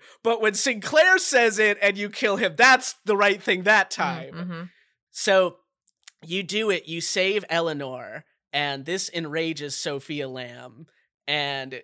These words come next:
Speaker 1: she says, "If I can't control my daughter's eternal soul and create a god being that can, uh,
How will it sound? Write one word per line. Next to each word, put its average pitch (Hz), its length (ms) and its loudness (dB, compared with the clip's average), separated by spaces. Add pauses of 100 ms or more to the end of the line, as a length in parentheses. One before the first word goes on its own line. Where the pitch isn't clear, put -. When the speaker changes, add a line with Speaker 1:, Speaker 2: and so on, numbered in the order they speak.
Speaker 1:
she 160 280 -10
says, 147 680 -4 (400)
"If 170 280 -4
I 277 460 2
can't 220 560 2
control 214 640 -2
my 254 260 0
daughter's 247 500 2
eternal 247 540 -4
soul 220 460 0
and 202 180 -4
create 214 500 -6
a 262 80 -4
god 233 480 2
being 185 520 -6
that 175 320 -2
can, 185 460 -10 (140)
uh, 175 340 0